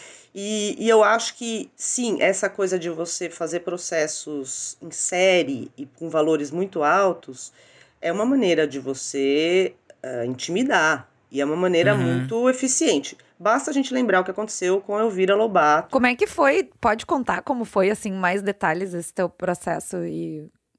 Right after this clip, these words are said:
Speaker 3: que o Bolsonaro moveu, como, como que
Speaker 1: Ah,
Speaker 3: aconteceu,
Speaker 1: posso.
Speaker 3: o que que...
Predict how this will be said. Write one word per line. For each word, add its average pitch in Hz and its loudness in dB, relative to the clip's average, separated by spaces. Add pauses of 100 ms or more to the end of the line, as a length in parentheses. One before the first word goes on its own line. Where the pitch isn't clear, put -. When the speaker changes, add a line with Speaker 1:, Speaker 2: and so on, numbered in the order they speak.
(160)
Speaker 3:
que 196 -8
o - -4
Bolsonaro 165 -2
moveu, 165 -4
como, 175 -2 (160)
como 233 2
que - -4
Speaker 1:
Ah, 254 4
Speaker 3:
aconteceu, 208 6
Speaker 1:
posso. 196 2
Speaker 3:
o - -18
que 208 4
que... 220 2